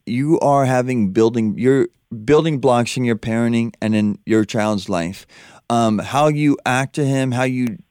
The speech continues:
um, treat him, it's gonna be an example of,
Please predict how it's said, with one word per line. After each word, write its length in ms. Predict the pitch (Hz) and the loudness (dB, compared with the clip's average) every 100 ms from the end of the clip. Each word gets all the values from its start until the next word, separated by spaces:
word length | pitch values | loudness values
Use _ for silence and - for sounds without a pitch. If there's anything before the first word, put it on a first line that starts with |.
| - | -4
um, 220 | 113 101 | -2 0
treat 460 | 92 - - 147 - | -2 -6 -4 -6 -6
him, 360 | 123 131 127 117 - _ - | -8 -4 -6 -8 -18 _ -10
it's 160 | 113 | -8
gonna 240 | - 139 135 | -4 -4 -2
be 480 | 123 120 120 120 120 - | -2 -2 -2 -4 -6 -6
an 120 | 120 | -4
example 500 | 117 117 120 117 127 | -2 -2 -2 -2 0
of, 220 | 123 113 | 0 -2